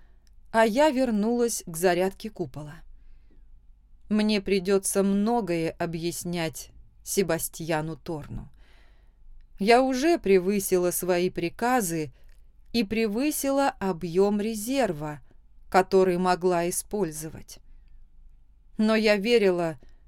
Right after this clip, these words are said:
что моя оценка риска была правильнее той, что нам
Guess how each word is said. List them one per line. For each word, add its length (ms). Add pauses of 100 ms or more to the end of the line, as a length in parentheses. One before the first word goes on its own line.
(160)
что 280
моя 460
оценка 580
риска 580 (540)
была 420
правильнее 760
той, 340
что 280
нам 360